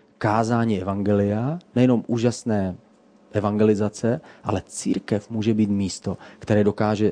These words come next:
získat srdce lidí a uchovat ho ve službě Ježíši. A třetí, poslední bod, nebo předposlední, je, že my chceme změnit, eh, naši zemi. Ten slogan zní, eh, obrovsky, ale ve skutečnosti každý,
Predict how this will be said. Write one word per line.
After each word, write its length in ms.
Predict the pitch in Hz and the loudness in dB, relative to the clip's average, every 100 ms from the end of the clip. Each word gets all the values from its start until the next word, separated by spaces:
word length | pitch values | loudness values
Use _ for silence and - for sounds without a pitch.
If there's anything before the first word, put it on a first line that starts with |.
| - | -2
získat 520 | 87 92 117 135 - | -12 -6 -4 -4 -6
srdce 340 | - 120 - 113 | -4 -4 -2 -2
lidí 320 | 104 90 - | 0 -2 -6
a 200 | - - | -8 -6
uchovat 480 | 104 - 113 98 - | -6 0 -2 -2 -4
ho 120 | 101 - - - - | -6 -8 -20 -8 -4
ve 80 | |
službě 420 | 98 - 95 95 92 | -2 -2 -4 0 0
Ježíši. 440 | 87 85 - - - - - | -2 -6 -8 -10 -14 -14 -8
A 40 | |
třetí, 320 | - 196 196 | 2 2 2
poslední 440 | 143 147 175 156 139 | 2 2 2 2 4
bod, 300 | 120 185 - - - - - - | 4 2 0 -20 -18 -18 -10 0
nebo 120 | 117 | 2
předposlední, 720 | - 143 165 - 127 147 180 | 2 2 2 2 4 6 8
je, 220 | 147 127 123 - 127 | 8 6 2 -4 -2
že 160 | 131 | 2
my 100 | 131 | 0
chceme 500 | - - 143 143 113 - | 0 0 4 4 4 -2
změnit, 720 | 98 127 139 151 147 139 - | -6 0 4 6 6 4 4
eh, 160 | 123 120 | 4 4
naši 280 | 117 - | 2 0
zemi. 340 | 113 101 92 - _ - | 0 -2 -4 -12 _ 2
Ten 180 | 139 | 2
slogan 460 | 135 147 160 139 131 127 | 4 6 6 6 6 2
zní, 560 | 113 120 131 123 113 101 | 0 2 4 6 4 2
eh, 260 | 95 87 95 101 101 - | -4 -6 -6 -6 -4 0
obrovsky, 680 | 123 135 - - 139 170 - _ _ _ _ _ | 4 4 2 0 2 2 -6 _ _ _ _ _
ale 180 | - 117 | 0 2
ve 100 | 120 | 2
skutečnosti 760 | - 277 196 - 113 - 117 113 - - - | 0 0 0 0 -2 0 -2 -2 -8 -20 0
každý, 680 | 175 233 165 113 101 123 | 2 4 2 0 0 -2